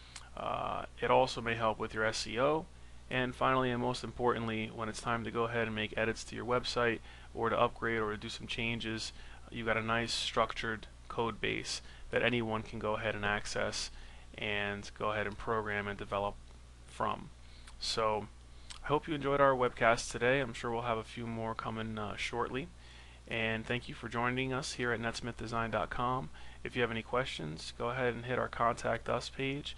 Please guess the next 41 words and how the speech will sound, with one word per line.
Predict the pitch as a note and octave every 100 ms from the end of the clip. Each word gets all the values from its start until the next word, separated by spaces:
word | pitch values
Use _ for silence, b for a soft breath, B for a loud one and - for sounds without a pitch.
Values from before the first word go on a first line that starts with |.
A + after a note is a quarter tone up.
| B B -
and | A#2+
you | A#2+
can | - A#2+
go | A#2
ahead | A#2 A#2+ A#2+ A#2+
and, | A2+ A2 G#2+
uh, | G#2+ G#2+ G#2 G#2 G2+ - - -
file | A#2 A2+
them | A2+ G#2+
there, | G#2+ A2+ B2 C#3
or | B2+ A2
just | A2 A#2
ask | A2 A2+ -
us | G#2+
for | - A2
a |
quote | - A#2+ A#2+
on | A2+
any | A2 A2+
kind | - A2+
of | G#2+
site | A2 A#2+
development | A#2 A2+ A#2+ A#2+ B2 B2 A#2
or | G2 F#2
script | - - A#2 A#2+
installations | B2 - A2+ B2 A#2+ A#2+ A#2+ A#2
or | G#2+ A2+
any | B2+ B2 B B B B -
kind | B2 A2+
of | -
stuff | A#2 -
like | A2+ -
that. | A2+ B2+ - - B B B B B -
And, | - A#2+ B2 B2 B2 B2
uh, | B2 B2 B2 B2
that's | C3 -
about | C#3+ C#3+
it | -
for | D3
today, | D3+ D#3+ D#3
guys. | A2+ A#2+ -